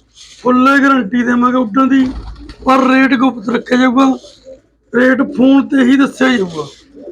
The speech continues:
ਕਰਦੇ ਆਪਾਂ ਪਹਿਲਾ ਕਬੂਤਰ ਚੈੱਕ ਬਾਈ। ਲਓ ਬਾਈ ਜੀ, ਆਉਂਦੀ ਅੱਖ,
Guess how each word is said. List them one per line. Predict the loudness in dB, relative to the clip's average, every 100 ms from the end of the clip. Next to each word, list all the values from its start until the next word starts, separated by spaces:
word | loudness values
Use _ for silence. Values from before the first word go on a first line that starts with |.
| -10 -2
ਕਰਦੇ | 0 2 2
ਆਪਾਂ | 2 0
ਪਹਿਲਾ | 0 2 2
ਕਬੂਤਰ | 2 -2 -2 -4
ਚੈੱਕ | -4 -8 -10
ਬਾਈ। | -16 -16 -18 -20 _ _ -20 -20 -20 _ _ _ _ -16 -14 -14 -16 -18 -18 -14 -2
ਲਓ | 2 4 4 2
ਬਾਈ | -2 -8
ਜੀ, | -10 -14 _ _ _ _ _ _ _ _ -20 _ _ _ _ -20 -20 -20 -20 -20 -20 -20 _ _ -10 -6 -6 -6 -12 -14 -20 _ _ -20 -8 0
ਆਉਂਦੀ | 2 4 2
ਅੱਖ, | -2